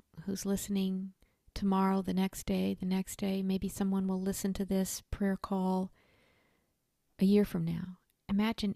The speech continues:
every single person is saying, "I've got your back. I've got your back. I've got your back. I've got your back. I've got your back."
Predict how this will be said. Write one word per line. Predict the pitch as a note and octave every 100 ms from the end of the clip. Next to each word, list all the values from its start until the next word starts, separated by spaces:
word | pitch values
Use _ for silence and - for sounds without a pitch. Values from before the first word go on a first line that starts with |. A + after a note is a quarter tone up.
| -
every | G#3 G#3+ A#3+ A#3
single | - G#3+ G#3 G#3
person | - F#3 F#3 - F#3 F3 -
is | F3+
saying, | - F#3 F3+ F3+
"I've | F3+ -
got | F3+ -
your | F3+ -
back. | - - - - _ _ _ _ _ F#3+
I've | F#3
got | E3+ -
your | F3+ F#3
back. | - - - - - _ _ _ _
I've | F#3+ -
got | G3 -
your | F3
back. | - F3+ - _ - _ _ _ _ -
I've | F#3
got | F#3 -
your | F3+ -
back. | F3 D#3+ - _ _ _ _ _ _ _ _ _ _ _ _ _ _ -
I've | G3 A3+ -
got | F#3+ F#3+
your | F3 E3+
back." | E3 E3 - -